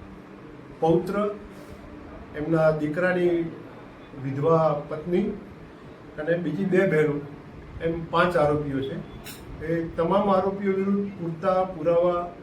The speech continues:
હોય અને ગુનાના કામે અટક કરવામાં આવે. હાલની તપાસમાં મરણ જનારનું જે ચારિત્ર્ય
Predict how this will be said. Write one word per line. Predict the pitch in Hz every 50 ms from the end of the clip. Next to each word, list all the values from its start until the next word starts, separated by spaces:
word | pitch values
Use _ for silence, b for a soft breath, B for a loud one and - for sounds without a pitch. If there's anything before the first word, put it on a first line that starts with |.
| - - - -
હોય | 147 156 170 160 143
અને | - - - - - - - - - 143
ગુનાના | 135 160 170 170 165 165 160 160
કામે | 156 147 151 165 190 208 - - 143
અટક | 139 - 175 170 165 -
કરવામાં | 160 139 135 131 127 123 117 117
આવે. | - 127 123 -
હાલની | 170 185 220 233
તપાસમાં | 226 233 226 - - 233 233 226 233 233 220 226 226 226 175
મરણ | 165 170 208 208 214 208
જનારનું | 214 214 208 214 214 214 220 208 208
જે | 214
ચારિત્ર્ય | 208 208 208 - - 165 - - 190 202 202 - - 208 208